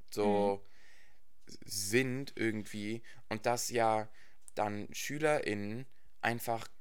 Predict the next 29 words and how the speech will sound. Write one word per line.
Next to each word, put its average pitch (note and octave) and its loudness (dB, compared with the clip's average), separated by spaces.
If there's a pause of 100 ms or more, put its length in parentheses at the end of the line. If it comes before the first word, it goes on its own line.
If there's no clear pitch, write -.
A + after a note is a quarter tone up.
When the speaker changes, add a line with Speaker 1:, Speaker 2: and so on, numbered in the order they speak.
(460)
Speaker 1:
gar A#2+ 8
nicht C3+ -4
die A2+ -4
Möglichkeit A2 -2
gegeben G#2+ -6
wird, G#2 0
für C3+ -4
sich B2 -4
selber A#2+ 4
zu - -2
entscheiden. G2 2
Speaker 2:
Ja, A#3 6 (320)
ja. B3 -2
Speaker 1:
So G2+ 6
zum A2+ 0
Beispiel, A2 8
dass A2 2
sie B2 -4
halt G2+ 0
noch G#2+ -4
nicht A#2+ -6
wählen C3+ 2
gehen F#2+ -2
dürfen. F#2 -2
Speaker 2:
Ja, - 0
es G#3+ 0
ist - 0
so, C4+ 2 (480)
so, A#3+ 6